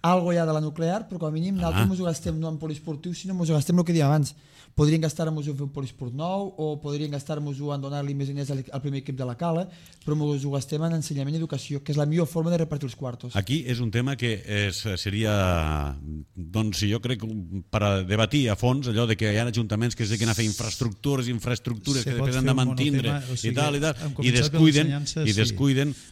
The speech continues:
Speaker 2: la neteja de la, de la ciutat, descuiden la seguretat, descuiden
Speaker 1: Per
Speaker 2: l'ensenyament,
Speaker 1: exemple.
Speaker 2: i això sí, un poliesportiu ben gran, encara que només féssim ball una vegada a l'any. En fi, vinga, va, anem en la foto <laughs> de,
Speaker 3: En la
Speaker 2: d'Enric.
Speaker 3: segona fo-, en la segona foto.
Speaker 2: La segona foto, va.
Speaker 3: Sí,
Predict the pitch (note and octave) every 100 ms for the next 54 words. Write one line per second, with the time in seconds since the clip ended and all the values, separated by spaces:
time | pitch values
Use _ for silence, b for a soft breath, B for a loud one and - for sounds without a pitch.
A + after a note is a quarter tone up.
0 | B F#2 F#2 F2+ G#2 G2 F#2+ F#2 F2+ F#2
1 | E2 F2 F2 G2+ F#2+ G#2+ A2 G2+ G2+ -
2 | G2 F#2+ F2+ F2 F#2 F#2+ G2 - G2 G2
3 | F#2+ - G#2 F#2+ F#2+ A#2+ A2 A2 A2 C3
4 | - G#2+ A2 A#2+ G#2+ F#2+ A#1+ E2+ F2+ G#2
5 | G2+ G2 G2+ A2+ A#2 A#2+ A#2+ A#2 F2+ C2+
6 | B B E2+ G2+ G#2 G#2+ A2 A2+ A2+ G#2+
7 | A2+ A2 G#2+ G#2 G2 E2 D2+ A2+ G#2+ D2+
8 | B B A#2 A#2+ B2+ C3+ C3+ A2+ C3 B2
9 | - - E3+ A#2+ D3 C#3+ A#2 A2+ - D#3+
10 | - - C#3 B2+ C#3 D3+ C#3 A#2 G#2+ A#2+
11 | A#2 A#2 D3 D3+ - D#2 G2 A#2 - C3+